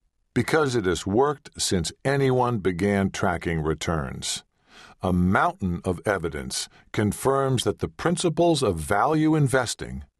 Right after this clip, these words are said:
have provided market-beating returns over long periods. And it is easy to do.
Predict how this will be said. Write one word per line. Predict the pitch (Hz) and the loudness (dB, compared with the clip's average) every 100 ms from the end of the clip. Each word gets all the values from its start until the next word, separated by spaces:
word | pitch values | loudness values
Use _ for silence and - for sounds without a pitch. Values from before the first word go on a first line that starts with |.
| _ _ _ _ | _ _ _ _
have | 104 95 | -2 -2
provided | - 117 107 127 120 104 | 0 0 2 2 2 0
market-beating | 95 113 147 165 143 90 117 117 117 | 2 2 2 -2 -4 -2 0 2 2
returns | 110 107 - 98 78 73 78 - _ - | 2 0 0 0 0 -2 -4 -6 _ -4
over | 104 90 87 | -2 0 0
long | 80 90 95 92 90 | 0 0 0 0 -2
periods. | - 87 64 58 55 - - - _ _ _ _ _ _ _ | -2 -2 -2 -6 -10 -10 -12 -16 _ _ _ _ _ _ _
And | - 160 180 165 | -2 0 2 2
it | 123 | 2
is | 110 98 | 0 2
easy | 151 127 117 | 2 2 2
to | 107 | 0
do. | 95 82 71 57 | -2 0 0 -2